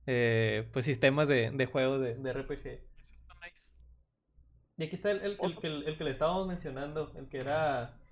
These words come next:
Speaker 1: si te gusta Star Wars o, o cosas por, por el estilo,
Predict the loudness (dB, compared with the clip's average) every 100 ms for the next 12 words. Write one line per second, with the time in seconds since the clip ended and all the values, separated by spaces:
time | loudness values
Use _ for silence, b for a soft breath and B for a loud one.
0 | b -10 0 0 2 0 4 4 6 8
1 | 8 6 2 0 2 2 0 -4 -4 -4
2 | -4 -2 -2 -2 -4 -2 -2 0 2 4
3 | 4 2